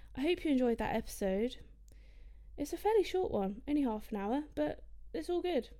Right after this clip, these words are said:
Um, obviously, if you did like it, then give it a like if you're on YouTube. That would really help and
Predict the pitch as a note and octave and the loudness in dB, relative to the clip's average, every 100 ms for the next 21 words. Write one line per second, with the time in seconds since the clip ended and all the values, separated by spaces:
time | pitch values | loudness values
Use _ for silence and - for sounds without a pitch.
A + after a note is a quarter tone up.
0 | - - - - - C#4+ C#4+ D4+ C#4+ C#4+ | -18 -18 -18 -18 -6 2 2 2 -2 0
1 | C4 B3+ E4+ F4+ D#4+ D4 D4 D#4 - C4 | 0 0 0 2 2 2 0 0 0 2
2 | B3 B3 B3+ A#3+ A3 B3+ C4 C4 B3+ A#3+ | 4 4 2 0 0 0 0 0 2 4
3 | B3 C#4+ C#4+ C#4 C#4 C4+ - A3+ G#3+ G#3 | 6 4 4 2 2 0 -4 -4 -4 -6
4 | - A3 - - - G#3+ G#3 G3+ | -4 -4 -4 -8 -8 -4 -2 -4